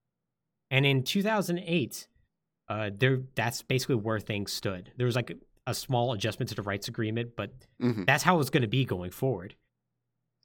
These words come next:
Speaker 1: This is obviously massive because two thousand and six to two thousand eight, this is when old games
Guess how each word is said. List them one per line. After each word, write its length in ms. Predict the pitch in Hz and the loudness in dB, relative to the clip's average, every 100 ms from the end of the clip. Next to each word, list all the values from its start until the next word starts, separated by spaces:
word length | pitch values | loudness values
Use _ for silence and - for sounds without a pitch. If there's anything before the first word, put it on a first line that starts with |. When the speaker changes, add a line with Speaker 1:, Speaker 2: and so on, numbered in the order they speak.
| _ | _
Speaker 1:
This 260 | 131 226 302 | 2 4 6
is 80 | |
obviously 280 | 262 262 247 | 6 6 4
massive 300 | 233 254 131 | 4 4 2
because 280 | 117 156 135 | 0 -2 -2
two 200 | - 202 | 0 2
thousand 360 | 254 262 240 220 | 4 2 2 0
and 120 | 180 | 0
six 400 | - 247 - - | -2 -4 -4 -6
to 140 | - | -4
two 180 | 127 180 | 0 0
thousand 320 | 170 170 156 | 2 0 -2
eight, 360 | 160 143 113 _ | -4 -4 -4 _
this 180 | 147 269 | -2 0
is 140 | 185 | 0
when 180 | 143 147 | 0 -2
old 280 | 143 135 135 | 0 -2 2
games 520 | 123 120 107 98 - | 2 2 0 -2 -8